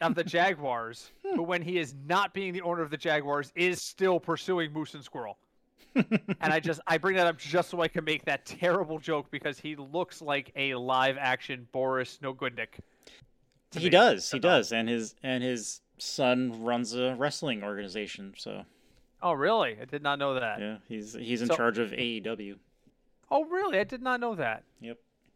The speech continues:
Speaker 1: So, I, yeah, listen, jerks who hate jerks,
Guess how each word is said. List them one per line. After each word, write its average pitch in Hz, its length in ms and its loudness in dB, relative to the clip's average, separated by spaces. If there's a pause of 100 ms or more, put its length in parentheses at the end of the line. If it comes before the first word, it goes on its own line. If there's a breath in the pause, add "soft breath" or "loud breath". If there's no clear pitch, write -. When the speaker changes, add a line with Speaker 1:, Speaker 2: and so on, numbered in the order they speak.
(200 soft breath)
Speaker 1:
So, 240 200 0 (140)
I, 233 260 2
yeah, 240 120 -2 (200)
listen, 165 400 -2 (960)
jerks 240 360 2
who 247 120 -2
hate 185 260 2
jerks, 175 400 2